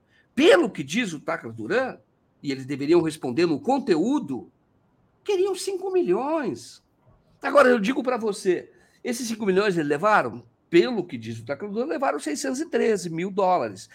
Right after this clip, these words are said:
Três milhões e duzentos. Agora, de quantos eles levaram que não co-, tiveram a coragem de reunir provas e enfrentar a Lava Jato?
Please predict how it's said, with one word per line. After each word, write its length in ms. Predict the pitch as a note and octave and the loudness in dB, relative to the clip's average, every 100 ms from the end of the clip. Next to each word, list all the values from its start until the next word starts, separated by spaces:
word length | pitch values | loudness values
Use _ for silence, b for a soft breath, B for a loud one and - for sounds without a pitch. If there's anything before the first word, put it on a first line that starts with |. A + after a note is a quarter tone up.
| b - | b 0
Três 360 | A3+ E4+ E4 | 4 4 4
milhões 500 | A#3+ C#4 F#3+ G3 B3 | 0 0 2 2 0
e 60 | C4+ | -10
duzentos. 460 | D#4+ F#3+ G#3+ G#3 - B B B B B | -6 -2 -2 -4 -12 B B B B B
Agora, 440 | - C4+ B3+ - - _ _ _ _ _ - | 4 6 6 2 -10 _ _ _ _ _ -10
de 160 | F3+ F4 | -4 -4
quantos 880 | - G4+ G#4 A4 G#4+ E4 - A3+ F3+ | 0 6 8 8 6 2 -2 -2 0
eles 260 | G3 F3 | 0 0
levaram 600 | E3+ D3 E3+ F#3+ F3+ C#3 | -2 -2 -2 -2 -4 -6
que 160 | C3+ F#3+ | -8 -4
não 140 | F3 | -2
co-, 180 | F3+ F#3+ | -2 -6
tiveram 420 | F3+ F#3 F#3 G#3+ | -4 -4 -2 0
a 60 | G3+ | 0
coragem 640 | - F#3+ F3+ B3+ B3 F#3+ | 2 4 4 2 0 -4
de 100 | F3 | -2
reunir 340 | E3+ E3+ D#3+ | 2 2 2
provas 440 | D#3 D#3 G3+ G3+ F3 | -4 -2 -2 -2 -6
e 60 | |
enfrentar 460 | G3 F#3 E3+ D3+ D3 | -6 -6 -6 -4 -4
a 20 | |
Lava 240 | C3 A#2+ A2 | -4 -6 -8
Jato? 420 | F2+ D#2 _ | -12 -16 _